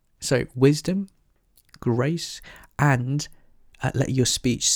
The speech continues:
be seasoned with salt. So salt actually means wit. And so what Paul is saying is this:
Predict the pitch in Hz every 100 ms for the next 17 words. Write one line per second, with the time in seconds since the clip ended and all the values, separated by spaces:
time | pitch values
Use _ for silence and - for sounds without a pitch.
0 | - 127 - 123 120 120 120 123 - -
1 | - 131 - 156 151 - - - 117 117
2 | 127 123 139 - - - - - 147 175
3 | 156 - 175 160 - 143 131 123 135 131